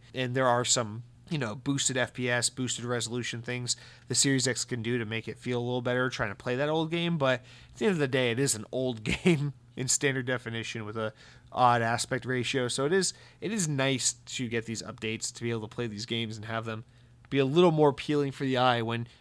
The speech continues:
when we live in a world where we've played, I don't know, what's a game that looks pretty on the Series X,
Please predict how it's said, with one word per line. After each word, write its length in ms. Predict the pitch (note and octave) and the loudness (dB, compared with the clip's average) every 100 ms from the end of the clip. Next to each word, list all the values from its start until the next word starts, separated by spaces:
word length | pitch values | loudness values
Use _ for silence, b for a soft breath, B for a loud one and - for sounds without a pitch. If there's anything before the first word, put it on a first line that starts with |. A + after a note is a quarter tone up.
| b | b
when 160 | - B2+ | -4 -2
we 140 | B2 | 0
live 260 | A#2+ B2+ A2+ | 0 0 0
in 60 | |
a 100 | A2 | -2
world 340 | G#2 G#2+ A2 G2+ | -2 -2 -4 -4
where 140 | G#2 | -8
we've 260 | G2+ G#2+ - | -8 -10 -14
played, 500 | - B2+ A#2+ A2 G#2 - b b - | -8 -4 -2 -4 -8 -14 b b -6
I 80 | G#2+ | -4
don't 80 | G#2 | -2
know, 140 | A2 | -4
what's 180 | A2 A#2+ | -4 -4
a 20 | |
game 120 | A2+ | -4
that 100 | G#2 | -6
looks 160 | G#2+ - | -10 -12
pretty 280 | - G#2+ G2+ | -8 -6 -6
on 80 | |
the 60 | G2+ | -6
Series 300 | - G#2 G#2 | -6 -6 -6
X, 180 | G#2 | -8